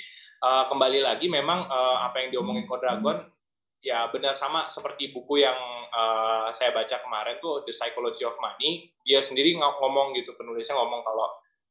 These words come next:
eh, orang-orang suka naruh target di tabungan gitu. Misalnya aku kalau, aku mau nabung buat beli mobil nih. Jadi begitu investasinya selesai misalnya, eh, sekian juta misalnya, dia uangnya habis untuk mobil. Tapi dia bilang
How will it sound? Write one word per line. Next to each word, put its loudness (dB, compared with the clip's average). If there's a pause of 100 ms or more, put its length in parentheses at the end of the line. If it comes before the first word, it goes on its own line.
(1120)
eh, 10
orang-orang 4
suka -2
naruh -2
target -2
di -4
tabungan -2
gitu. -6
Misalnya -6
aku -4
kalau, 2
aku -8
mau 0
nabung -2
buat 2
beli -6
mobil -2
nih. -6 (260)
Jadi -2
begitu -2
investasinya -6
selesai 0
misalnya, -6 (420)
eh, -2 (540)
sekian 0 (560)
juta -2
misalnya, -4
dia 4
uangnya 0
habis -4
untuk -10
mobil. -6
Tapi 4
dia 4
bilang 6